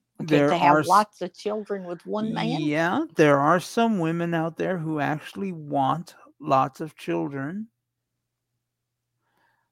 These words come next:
Speaker 2: Um, I mean, there are numerous reasons why
Speaker 1: Yeah,
Speaker 2: they
Speaker 1: but
Speaker 2: want
Speaker 1: can't they
Speaker 2: lots of children.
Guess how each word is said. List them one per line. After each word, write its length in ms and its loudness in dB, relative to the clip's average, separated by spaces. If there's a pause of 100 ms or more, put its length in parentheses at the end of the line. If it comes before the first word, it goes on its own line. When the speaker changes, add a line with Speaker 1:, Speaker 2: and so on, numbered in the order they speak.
(140)
Speaker 2:
Um, 800 -2 (2000)
I 60 -2
mean, 220 2
there 160 8
are 40 4
numerous 640 0
reasons 420 -4
why 340 4
Speaker 1:
Yeah, 100 6
Speaker 2:
they 100 0
Speaker 1:
but 120 -6
Speaker 2:
want 160 2
Speaker 1:
can't 180 -6
they 120 4
Speaker 2:
lots 260 0
of 100 -20
children. 600 -8